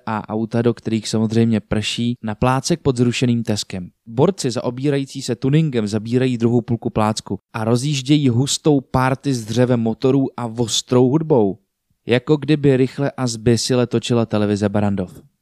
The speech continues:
Vyjíždíme na spací louku. Chvilku se bavíme pojížděním po kopci a pak zůstáváme na parkovišti a pijeme. Honza si pořizuje otravu alkoholem,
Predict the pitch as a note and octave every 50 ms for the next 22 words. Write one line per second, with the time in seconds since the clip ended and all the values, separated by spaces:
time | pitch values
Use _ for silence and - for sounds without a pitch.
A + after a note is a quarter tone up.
0 | _ _ _ _ A#2 A#2 C#3 F3 F#3 F#3+ F3+ D#3 D3 D#3 E3 F3+ F3 E3+ E3+ D#3+
1 | D#3 D#3 D3+ D3 - - - - C3+ B2+ - - B2+ B2+ A#2 A2+ A2 G#2+ - A2
2 | G#2+ G2+ - _ _ _ _ _ _ _ _ - C#3 C#3 C#3+ - D#3+ D#3+ - D#3
3 | B2+ C3 B2+ C3+ C#3 C#3+ C#3 B2+ C#3 C#3 C3+ B2+ C3 B2+ A#2+ A2+ A2 - A#2 -
4 | D3 D3+ - - D3+ - G#2 A#2+ - C3+ C3+ B2+ C3+ C3+ B2+ - - C#3+ C3+ C3+
5 | C3+ C3+ C3 B2+ A#2+ A#2 - A#2+ A#2+ - A#2+ A#2 A#2 A2 - - A2+ - G2+ A2
6 | - G#2+ G#2 G2+ G2 G2 G2 - - _ _ _ _ - D3 D#3 D3+ F3 D#3 -
7 | D3+ - - C#3+ D3 C#3+ B2+ D3+ D3 - C3+ - - C3 A#2+ A#2+ - G2 C3+ C3+
8 | - - C#3+ D3 D3 C#3+ C#3+ C#3 C#3 C3 B2